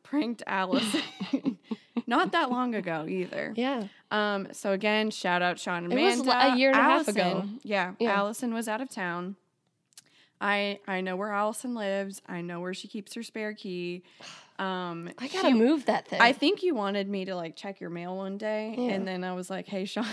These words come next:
Speaker 1: <laughs> Amanda,
Speaker 2: An opportunity.
Speaker 1: what you guys doing tonight?" Um, and so we went to Sam's, shout out Sam's Club, and we bought, like, we actually spent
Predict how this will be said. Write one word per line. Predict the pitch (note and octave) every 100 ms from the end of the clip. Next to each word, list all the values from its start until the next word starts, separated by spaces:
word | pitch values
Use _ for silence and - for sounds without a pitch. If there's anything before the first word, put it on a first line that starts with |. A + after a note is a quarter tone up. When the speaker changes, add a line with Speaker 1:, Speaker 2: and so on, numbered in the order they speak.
| - - F3+ -
Speaker 1:
<laughs> | _ _ _ _
Amanda, | - G#3 A#3 A3+ - F3+
Speaker 2:
An | A#3+
opportunity. | B3+ A3+ - - A3+ G#3 G#3+
Speaker 1:
what | B3 A#3+
you |
guys | B3+ B3 G#3+
doing | A#3 D#4 E4+ A3
tonight?" | A3+ G#3+ F3+ F3 F#3 - - - - -
Um, | G#3 G#3 F#3+ F3+ -
and | G3+ G3 G3
so | - F#3+
we | F#3+ G#3+
went | G#3+ G#3+
to | - A3+
Sam's, | - F#3+ F#3 F3+ G3 - -
shout | - F#3
out | F3+ F3+
Sam's | - F3+ F3+ -
Club, | G#3+ A3 C4 C#4 - - _ -
and | G3+ G3+
we | A#3 C#4+
bought, | F#3+ F#3+ G3 F#3
like, | G3 G3
we | A#3 D4
actually | E4 F4+ F#4+
spent | D4 - C#4+ F3+